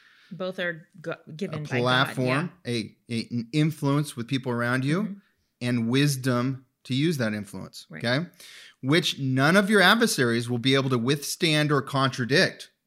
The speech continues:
Speaker 2: That's a nice promise. These are red letters, folks. This is Jesus,
Speaker 1: <laughs>
Speaker 2: right?
Speaker 1: I love
Speaker 2: So
Speaker 1: it.
Speaker 2: this is,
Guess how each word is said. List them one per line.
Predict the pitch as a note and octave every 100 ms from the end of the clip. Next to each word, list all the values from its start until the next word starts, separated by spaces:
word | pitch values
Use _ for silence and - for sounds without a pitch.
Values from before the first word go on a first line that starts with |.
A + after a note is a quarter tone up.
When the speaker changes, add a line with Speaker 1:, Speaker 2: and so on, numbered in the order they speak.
| _ -
Speaker 2:
That's | C3 A#2
a |
nice | G#2 G#2 G#2+ G#2
promise. | - A2 G#2 F#2 -
These | G3 B3
are |
red | F#3+ C#3+ A#2
letters, | A#2+ A#2 G2
folks. | E2 C2+ -
This | C3
is | A#2
Jesus, | G#2+ A#2 - - - _
Speaker 1:
<laughs> |
Speaker 2:
right? | A#3 A#3+ C3 C#3+
Speaker 1:
I | A#3+
love | A3 G#3
Speaker 2:
So | G#3 D3 C#3 C3
Speaker 1:
it. | A#2+
Speaker 2:
this | D#3 F#3+
is, | F#3+ C#3